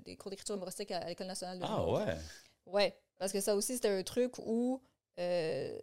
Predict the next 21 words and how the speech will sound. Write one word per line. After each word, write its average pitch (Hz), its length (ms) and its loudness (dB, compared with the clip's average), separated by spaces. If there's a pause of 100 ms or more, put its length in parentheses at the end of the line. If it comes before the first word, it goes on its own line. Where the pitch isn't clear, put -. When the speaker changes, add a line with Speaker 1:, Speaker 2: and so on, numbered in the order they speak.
(120)
Speaker 1:
c'était, 214 260 2
c'était 226 140 2
dans 226 80 8
le 240 40 0
temps 311 160 4
où 302 80 4
on, 233 40 4 (100)
où 202 60 4
on 208 120 2
attendait 214 440 2
la 220 100 6
décision 196 400 -2
Mike 185 240 -4
Ward. 226 320 -4 (600)
Et, 214 360 6
euh, 180 160 8
Mike 190 160 0
Ward, 220 180 2
euh, 180 320 2
Jérémy 208 200 0
Gabriel. 208 600 4